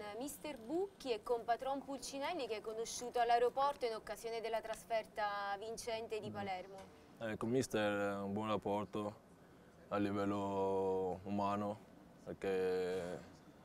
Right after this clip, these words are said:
Speaker 2: a livello di mister, eh,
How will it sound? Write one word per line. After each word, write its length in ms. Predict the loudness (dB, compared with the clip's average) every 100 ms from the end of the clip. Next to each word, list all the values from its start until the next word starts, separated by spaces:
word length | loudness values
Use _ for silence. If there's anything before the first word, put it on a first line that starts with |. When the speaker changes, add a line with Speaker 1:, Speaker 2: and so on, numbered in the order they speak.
| -20 -12 -4
Speaker 2:
a 80 |
livello 640 | -2 0 0 0 0 -2 -2
di 100 | -2
mister, 520 | -2 -2 0 0 2 2 4 4 4 0
eh, 140 | -6